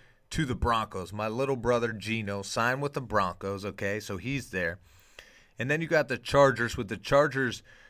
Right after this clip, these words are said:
um, the Chargers are a tough team. I mean, at this point, it's kind of like bet-, it's between the Chargers and the Steelers right now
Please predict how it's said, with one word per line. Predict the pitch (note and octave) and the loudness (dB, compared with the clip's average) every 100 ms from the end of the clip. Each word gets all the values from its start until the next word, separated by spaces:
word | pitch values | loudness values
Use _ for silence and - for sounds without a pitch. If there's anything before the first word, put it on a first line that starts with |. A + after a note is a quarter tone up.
| - | -12
um, | - A#2 A#2 A#2 A#2 - _ _ _ _ | -4 -2 0 0 -4 -12 _ _ _ _
the | A#2 | -10
Chargers | - D#3 F3 F3+ F3 | 0 2 2 0 0
are | F3+ | 0
a | |
tough | C#3+ E3 E3 | 2 2 2
team. | - E3 G3 F#2 - | 0 -2 -2 -6 -8
I | B2 | -4
mean, | C3 | -2
at | C3 - | -2 0
this | E3 F#3 | 0 -2
point, | - F3 G3+ D3+ C#3+ _ _ _ _ _ | -2 0 0 0 -4 _ _ _ _ _
it's | A#2+ - | -6 -4
kind | - G3 G#3 | 0 2 2
of | D3 | 2
like | D#3 C#3 - _ _ _ _ _ _ | 2 2 -2 _ _ _ _ _ _
bet-, | C3+ C3 - - - | -6 -4 -4 -6 -4
it's | C#3 - | -6 -4
between | C3+ - F3 G#3+ G#3 | -6 -4 -4 -2 -2
the | C#3+ | -2
Chargers | A#2+ - E3+ F#3 D#3+ D#3 | -2 0 0 0 -2 -4
and | C#3+ | -2
the | |
Steelers | A#2+ - F#3+ F#3+ C3 B2 | -4 -4 -2 0 0 2
right | A#2+ G2+ | 2 2
now | A#2 A#2+ B2 | 0 2 0